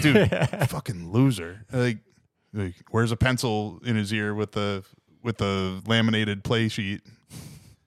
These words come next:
Speaker 1: What's that all about? I don't,
Speaker 2: <laughs>
Speaker 1: I don't know, man. Like, <sighs> that, that, that, that's one of the biggest blemishes on Bill Belichick's coaching career. But let's not even, let's not even go there right now.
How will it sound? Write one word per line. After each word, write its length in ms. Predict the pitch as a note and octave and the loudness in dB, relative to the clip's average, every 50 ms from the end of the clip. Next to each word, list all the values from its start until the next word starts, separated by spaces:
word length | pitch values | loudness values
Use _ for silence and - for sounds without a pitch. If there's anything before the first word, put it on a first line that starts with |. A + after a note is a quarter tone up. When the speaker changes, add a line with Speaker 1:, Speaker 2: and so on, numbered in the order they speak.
| _ _ _ _ _ - | _ _ _ _ _ -6
Speaker 1:
What's 140 | - B2+ - | -4 -4 -2
that 180 | G2 F#2+ A2 | -2 -2 -2
all 140 | A2 F2 D#2 | -2 -2 -4
about? 340 | D#2+ E2 E2+ E2+ E2+ F2 - _ _ - | -6 -6 -6 -6 -6 -8 -12 _ _ -8
I 120 | D#2 A#2 A2 G#2+ F2+ - - - - - - | -4 -2 0 0 0 -2 -6 -8 -10 -8 -2
don't, 180 | - D#3+ A#2+ - - - - - _ | -2 0 0 -2 -4 -10 -20 -20 _
Speaker 2:
<laughs> 260 | _ _ _ _ - | _ _ _ _ 0
Speaker 1:
I 140 | - B2+ C3 B2 | 4 4 6 6
don't 80 | A2+ | 4
know, 100 | A2 G#2 | 2 0
man. 340 | G#2 G2+ G2+ G2+ G#2 G#2+ A#2 - | -2 -2 -2 -2 -4 -6 -4 0
Like, 340 | C3 B2+ B2 G#2 _ - _ _ _ _ _ _ _ _ _ _ _ _ _ _ _ _ _ _ _ _ _ - - - _ _ _ _ _ | 0 0 0 0 _ -16 _ _ _ _ _ _ _ _ _ _ _ _ _ _ _ _ _ _ _ _ _ -20 -20 -20 _ _ _ _ _
<sighs> 0 | |
that, 680 | - G#2 B2+ - - - - - - - - C#3 D#3+ C#3 | -4 -2 -2 -2 -4 -8 -12 -14 -10 0 2 2 4 6
that, 200 | D#3 D#3+ D3+ A#2+ | 4 4 4 4
that, 220 | D3 D#3+ G#3+ - | 2 2 2 4
that's 220 | C#3 F#3+ A3+ - - | 2 2 2 2 2
one 100 | G#3 F#3 | 2 2
of 60 | D3 | 2
the 60 | C3 | 2
biggest 300 | C3 C#3+ C#3+ C3 A#2+ - | 2 2 2 2 0 -2
blemishes 460 | - D3 C#3 C3 B2 - C3 B2+ A2 | 0 0 0 0 0 0 -2 0 0
on 120 | A#2 A2+ A2 | 2 2 4
Bill 160 | A#2 A#2 A2 | 4 2 2
Belichick's 480 | G2+ A#2 A#2 A2 G#2 - G#2+ F#2+ - - | 4 2 2 2 0 -2 -4 -6 -6 -4
coaching 340 | - G#2+ G2 - - G#2+ | -4 -2 -2 -2 -4 -8
career. 240 | F#2+ - G#2+ G2+ G2 | -8 -8 -8 -8 -4
But 80 | G2 A2 | 0 0
let's 200 | B2+ C3+ - - | 0 0 2 2
not 160 | D3+ C3+ C3 | 2 2 2
even, 320 | B2+ A#2 A#2+ A2+ G#2+ G#2 - | 2 -2 -2 -4 -6 -6 -6
let's 180 | A#2 B2 - | -6 -4 -2
not 140 | C#3 B2 A#2 | 0 0 0
even 180 | A2+ G#2 G#2 G#2 | 0 0 0 -2
go 180 | G#2 G2+ G2+ | 0 0 0
there 240 | F#2+ F#2 F#2 F#2 F2+ | 0 -2 -4 -4 -4
right 180 | F2 F2 F2 F2 | -6 -8 -10 -10
now. 220 | F2 F2+ F2+ F2 | -10 -10 -12 -12